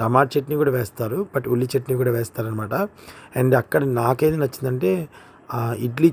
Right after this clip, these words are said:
చాలా సాఫ్ట్‌గా ఉండడంతో పాటు ఇడ్లీలో అల్లం చట్నీ కమ్మగా అదిరిపోయిందండి. చాలా చాలా బాగుంది. ఇప్పుడైతే కిరాణా షాప్ దగ్గరికి వచ్చాము. ఇది వచ్చేసి మధు వాళ్ళ అమ్మ నాన్న వాళ్ళ ఇంటి దగ్గర, మధు వాళ్ళ ఇంటి దగ్గర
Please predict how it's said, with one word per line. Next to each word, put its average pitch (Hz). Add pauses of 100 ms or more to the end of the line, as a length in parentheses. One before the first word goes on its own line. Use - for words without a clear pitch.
చాలా 143
సాఫ్ట్‌గా 139
ఉండడంతో 135
పాటు 139
ఇడ్లీలో 135
అల్లం 127 (100)
చట్నీ 135
కమ్మగా 120
అదిరిపోయిందండి. 113 (580)
చాలా 123
చాలా 123
బాగుంది. 123
ఇప్పుడైతే 131
కిరాణా 131
షాప్ 135
దగ్గరికి 123
వచ్చాము. 113
ఇది 135
వచ్చేసి 139 (440)
మధు 117
వాళ్ళ 156
అమ్మ 131
నాన్న 135
వాళ్ళ 127
ఇంటి 113
దగ్గర, 120
మధు 127
వాళ్ళ 131
ఇంటి 117
దగ్గర 120